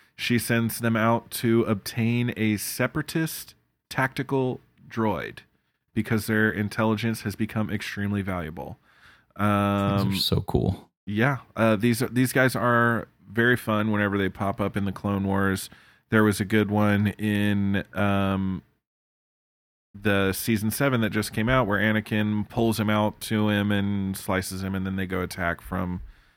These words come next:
Speaker 1: the five oh first was hidden underneath the bridge. So it's all really good stuff. But, um, apparently there are not very many left,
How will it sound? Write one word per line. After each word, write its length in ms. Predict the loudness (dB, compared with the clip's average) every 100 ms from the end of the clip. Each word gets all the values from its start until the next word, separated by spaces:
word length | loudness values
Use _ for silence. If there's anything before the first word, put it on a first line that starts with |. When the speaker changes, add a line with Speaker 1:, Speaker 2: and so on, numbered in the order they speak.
| _
Speaker 1:
the 60 | -8
five 260 | -2 -2
oh 60 | -2
first 320 | -4 -6 -6
was 140 | -8 -6
hidden 180 | -4
underneath 340 | -4 -4 -6 -8
the 80 | -6
bridge. 380 | -4 -4 -4 -8
So 80 | -10
it's 120 | -6
all 180 | -6 -4
really 220 | -6 -8
good 200 | -12 -14
stuff. 360 | -10 -10 -10 -8
But, 220 | -6 -6 -10 -20 -20 _ _ -4
um, 460 | 0 2 0 -2 -8 _ _ _ _
apparently 440 | -6 0 0 0 2
there 200 | 2 4
are 200 | 4 4
not 360 | 4 2 0
very 240 | 0 0 2
many 220 | 2 2
left, 580 | 4 2 0 -12 -20